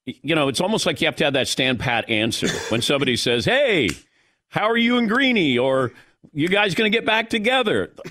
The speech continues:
All these things that I got with Olbermann, "You guys gonna get back on SportsCenter?" I mean, I'm still getting that. So do you have that stand pat answer when somebody says, "Hey, you and Greeny get back together"?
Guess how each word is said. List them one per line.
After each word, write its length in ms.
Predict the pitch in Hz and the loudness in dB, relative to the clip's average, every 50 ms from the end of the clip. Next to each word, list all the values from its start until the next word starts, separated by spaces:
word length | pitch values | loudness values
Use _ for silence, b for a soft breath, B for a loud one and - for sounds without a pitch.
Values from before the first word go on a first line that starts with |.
| - - | -6 -2
All 200 | 180 202 240 262 | 0 0 0 2
these 260 | 262 240 208 175 - - | 2 2 0 0 0 0
things 240 | 196 190 185 143 - | 0 0 0 0 0
that 100 | 170 156 | 0 0
I 140 | 160 170 | 0 0
got 240 | 156 156 151 147 139 | 2 2 0 0 2
with 120 | 147 135 127 | 0 0 2
Olbermann, 460 | 143 156 175 143 135 113 110 113 107 | 2 0 2 0 2 0 0 0 0
"You 140 | 120 196 202 | 0 0 0
guys 280 | - 220 226 247 220 | 0 0 0 0 0
gonna 160 | 220 254 226 | -2 -2 -2
get 80 | 202 220 | 0 0
back 200 | 190 208 233 - | 0 -2 -2 -2
on 140 | 226 226 214 | -2 -2 -2
SportsCenter?" 640 | - - - 233 240 233 - - 262 240 - 247 262 - | -2 -2 -2 -2 -2 -2 -2 -4 -4 -4 -4 -8 -6 -2
I 60 | 175 | -2
mean, 120 | 175 185 | 0 2
I'm 100 | 196 185 | 2 0
still 340 | 160 - - - 214 220 240 | 0 -2 0 0 0 0 0
getting 380 | 185 135 127 110 95 90 92 90 | 0 0 2 2 2 2 0 0
that. 260 | 87 80 73 65 - - - | -2 -2 -2 -4 -8 -8 -6
So 380 | - - 143 147 143 135 127 - - b b b b b - 113 | -2 0 0 2 2 0 0 -4 -8 b b b b b -12 -6
do 160 | 101 131 156 | -2 0 2
you 160 | 160 165 160 | 2 2 2
have 200 | 131 143 175 175 | 2 2 2 2
that 180 | 180 175 165 - | 2 2 2 0
stand 380 | - - 165 165 170 170 160 | 0 0 0 0 2 0 0
pat 280 | - 180 165 170 160 - - _ _ _ | 0 0 2 2 0 -2 -6 _ _ _
answer 440 | 135 143 151 175 180 - - 185 180 | 0 0 0 0 0 0 0 0 0
when 160 | 165 147 139 | 0 0 0
somebody 360 | 127 - 156 147 147 151 147 | 0 0 0 0 2 0 0
says, 280 | 127 - 160 147 147 143 | 0 0 0 0 0 0
"Hey, 600 | 202 233 294 311 294 247 190 135 101 90 - - | 0 2 2 2 2 2 0 0 -2 -6 -8 -8
you 180 | - 123 156 220 | -4 -2 0 0
and 80 | 202 180 | 0 0
Greeny 280 | 170 214 240 254 254 | 0 0 0 0 0
get 180 | 214 226 226 180 | 0 0 0 0
back 200 | 208 214 202 - | 0 -2 0 -2
together"? 540 | 202 175 175 202 226 240 285 311 294 269 | -4 -2 0 0 0 0 0 -2 -2 -6